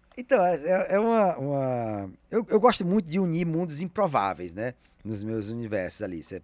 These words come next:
assim, Hollywood é uma junção daquele cineminha do interior com esses mundos improváveis desse cinema. Charlinho do Sertão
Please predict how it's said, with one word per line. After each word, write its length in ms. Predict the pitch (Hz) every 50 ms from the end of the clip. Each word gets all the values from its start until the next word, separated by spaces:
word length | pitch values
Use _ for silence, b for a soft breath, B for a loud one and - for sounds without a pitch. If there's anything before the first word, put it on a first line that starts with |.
| -
assim, 240 | 90 - - 104 101
Hollywood 380 | 104 107 110 117 135 143 131 135
é 60 | 127
uma 120 | 123 117
junção 460 | 107 98 120 110 - - 120 110 110
daquele 320 | 110 104 98 - - 104 98
cineminha 380 | - - 104 107 104 104 104
do 60 | 101 104
interior 360 | 95 113 107 107 123 147 143
com 100 | - 156
esses 180 | 127 - 135 127
mundos 240 | 123 123 123 110 120
improváveis 420 | 117 - 117 107 95 113 113 110
desse 140 | 120 113 -
cinema. 240 | - 135 117 107 95
Charlinho 240 | - 120 120 127 123
do 40 | -
Sertão 360 | 135 117 107 - 127 143